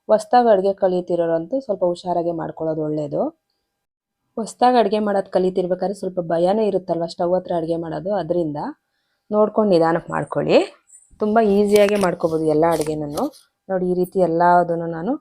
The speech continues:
ಕರ್ದಿಟ್ಕೊಂಡಿದ್ದೀನಿ. ತುಂಬಾ ಈಸಿಯಾಗಿ ಹೇಗ್ ಮಾಡ್ಕೋಬೋದು ಅಂತ ನೋಡ್ಕೊಂಡ್ವಿ ಅಲ್ವಾ?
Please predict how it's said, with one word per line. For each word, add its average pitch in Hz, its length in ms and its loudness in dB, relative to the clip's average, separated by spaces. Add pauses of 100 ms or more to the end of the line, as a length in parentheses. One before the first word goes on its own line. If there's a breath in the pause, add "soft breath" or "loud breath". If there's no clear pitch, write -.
(120)
ಕರ್ದಿಟ್ಕೊಂಡಿದ್ದೀನಿ. 160 960 -8 (200)
ತುಂಬಾ 196 200 -4 (120)
ಈಸಿಯಾಗಿ 180 380 -2
ಹೇಗ್ 170 160 -4
ಮಾಡ್ಕೋಬೋದು 160 420 -6
ಅಂತ 160 200 -8
ನೋಡ್ಕೊಂಡ್ವಿ 151 460 -8
ಅಲ್ವಾ? 143 240 -6